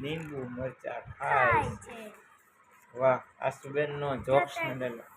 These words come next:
Speaker 1: હમ. ચાલો, આ સુબેને આજે આપણને બધું સંભળાવ્યું. હવે ચા પાણી બનાવે છે મારા
Speaker 2: આ
Speaker 1: મમ્મી.
Speaker 2: બીજું ફૂલડું.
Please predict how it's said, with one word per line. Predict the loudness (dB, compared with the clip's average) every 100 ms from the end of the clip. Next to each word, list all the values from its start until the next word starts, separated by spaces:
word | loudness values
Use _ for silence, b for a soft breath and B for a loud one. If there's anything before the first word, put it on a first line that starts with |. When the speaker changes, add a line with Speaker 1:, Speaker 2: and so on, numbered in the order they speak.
| -20 -20 _ _ _ _ _ _ _ _ -20 -20 -20 _ _ _ -18 -14
Speaker 1:
હમ. | -4 -4 -2 -8 -10 _ _ _ _ -16 4
ચાલો, | 6 10
આ | 10 10
સુબેને | 6 0 2 2
આજે | 2
આપણને | 2 0 -8
બધું | -6 -6 -6 -10 -12
સંભળાવ્યું. | -8 -2 0 0 0
હવે | 2 0 -2 -20 4
ચા | 8 8
પાણી | 6 2 2
બનાવે | 2 6 8 8
છે | 4 0
મારા | 0 0
Speaker 2:
આ | 0
Speaker 1:
મમ્મી. | 0 -2
Speaker 2:
બીજું | -4 -6 -10
ફૂલડું. | -10 -14 -12 -12